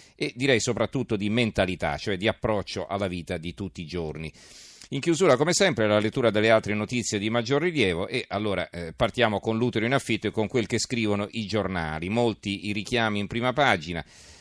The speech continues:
Andiamo un po' di fretta, c'è, c'è anche un quotidiano però che ci apre ed è l'Avvenire, l'apertura è questa. No all'utero in affitto, Europa con le donne, fronte trasversale boccia il rapporto aperturista, il Consiglio d'Europa respinge definitivamente il rapporto De Sutter,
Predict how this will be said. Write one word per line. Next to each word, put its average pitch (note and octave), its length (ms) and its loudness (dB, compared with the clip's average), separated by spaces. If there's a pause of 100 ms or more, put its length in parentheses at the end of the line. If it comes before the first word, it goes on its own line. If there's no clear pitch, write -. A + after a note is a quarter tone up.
(140)
Andiamo A#2 400 2
un A#2 80 0
po' C#3 120 2
di C#3 120 2
fretta, G#2+ 420 2
c'è, F#2+ 380 -4
c'è A2 180 -2
anche G#2 180 -2
un G2+ 60 0
quotidiano A2 480 0
però G2+ 200 0
che F#2 120 -2
ci A2 160 -4
apre G2 320 2
ed G2+ 140 -2
è A2+ 80 4
l'Avvenire, A2+ 480 0
l'apertura G#2 440 0
è F2+ 60 0
questa. G2 420 -2 (460)
No D3+ 320 2
all'utero B2 580 2
in A#2+ 160 -2
affitto, A2 640 -2
Europa G#2+ 580 2
con G#2 220 -2
le G2+ 100 0
donne, G2+ 440 4
fronte A2 380 -2
trasversale F#2+ 760 0
boccia G2 440 0
il F#2 180 -4
rapporto F#2+ 580 -2
aperturista, A2 800 -2
il E2 60 -4
Consiglio G2 440 -4
d'Europa G2+ 320 0
respinge F#2 480 -6
definitivamente G2 800 -2
il F2+ 40 -2
rapporto F#2+ 560 -2
De G#2+ 140 -4
Sutter, F#2 560 -4